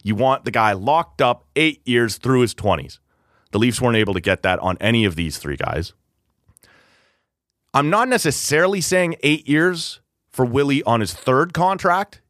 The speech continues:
is going to be bad. It might not be. Superstars have a tendency to not age as quickly. They still age, they still decline, but not quite as quickly as some of the other guys.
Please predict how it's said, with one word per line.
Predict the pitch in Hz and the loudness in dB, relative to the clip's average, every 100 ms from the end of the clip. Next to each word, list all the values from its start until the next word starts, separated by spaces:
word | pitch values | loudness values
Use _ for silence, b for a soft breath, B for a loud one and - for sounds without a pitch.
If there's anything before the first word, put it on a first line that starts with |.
| _ | _
is | 202 | -8
going | - - 131 143 170 | -8 -2 0 2 0
to | 156 156 | -2 -4
be | 156 | 0
bad. | 120 135 175 - | 2 2 0 0
It | 123 | 0
might | 139 131 135 107 | 2 0 0 0
not | 92 78 | -2 -2
be. | - - _ _ _ _ _ _ _ - | -12 -18 _ _ _ _ _ _ _ -6
Superstars | - 180 - 156 - 147 135 123 | 0 0 2 0 2 2 2 2
have | 127 113 | 0 -2
a | |
tendency | - 127 110 104 107 | -2 -2 -2 -4 -6
to | - | -4
not | 101 113 123 - | 0 0 0 0
age | 113 107 104 90 - | 0 2 0 -4 -6
as | 98 - _ | -6 -6 _
quickly. | - - 208 - 98 87 92 b b | -8 0 0 0 -2 -2 -4 b b
They | - | -4
still | 82 208 220 | -2 -2 0
age, | 190 160 180 - - | 0 0 -2 -6 -8
they | - | -6
still | 104 185 | -2 -2
decline, | 202 220 180 117 98 113 b b b - | -2 0 0 2 0 -4 b b b -8
but | 143 | -2
not | 143 - | -2 -2
quite | - 180 160 | -2 0 0
as | 143 | -4
quickly | - 170 - 113 | -2 -2 0 -2
as | 101 | 0
some | - 110 | 0 0
of | 95 | 2
the | 92 | 0
other | 80 | 0
guys. | 76 71 67 - | -2 -4 -4 -10